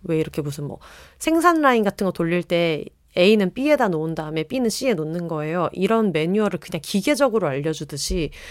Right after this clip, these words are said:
그렇게 기계적으로 할 수 있는 어떤 대처 같은 거는 알려주시면서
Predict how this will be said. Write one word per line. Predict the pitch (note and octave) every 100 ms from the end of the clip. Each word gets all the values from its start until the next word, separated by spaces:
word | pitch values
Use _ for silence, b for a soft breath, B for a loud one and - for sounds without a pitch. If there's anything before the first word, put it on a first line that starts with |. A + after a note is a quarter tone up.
| B B
그렇게 | - A3+ C4 B3+
기계적으로 | - G#3 C#4+ D4 C#4+ C#4 B3
할 | D4+
수 | D#4+ - C4
있는 | F#3 F#3 F#3 F3+
어떤 | C#3+ - D#3+
대처 | - D3 A3+
같은 | G3+ - F#3 E3
거는 | D#3 D3+ D#3+ E3 D3+
알려주시면서 | D#3 E3+ F3+ D#3 D3+ E3+ D3+ D3 D3+ D#3 E3 D3+